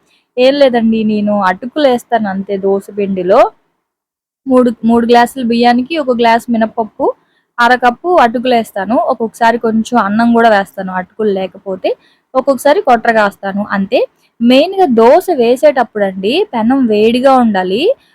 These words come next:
మంటని మీడియం ఫ్లేమ్‌లో పెట్టేయాలన్నమాట. మంట మీడియం ఫ్లేమ్‌లో పెట్టిన తర్వాత దోసలు వేస్తే అప్పుడు అది బాగా ఎర్రగా కాలుతది.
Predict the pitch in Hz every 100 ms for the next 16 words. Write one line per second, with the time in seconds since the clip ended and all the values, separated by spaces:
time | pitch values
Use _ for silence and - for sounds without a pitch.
0 | _ 226 240 277 320 339 381 285 302 339
1 | 302 277 254 254 285 233 202 240 208 196
2 | 185 185 - _ _ _ 220 226 254 302
3 | 277 277 294 277 269 254 247 - 214 240
4 | 254 240 226 233 233 233 214 220 - 233
5 | 202 196 - 453 - _ _ 269 240 -
6 | 415 523 339 - 240 240 220 220 233 254
7 | 226 214 240 254 240 202 196 196 180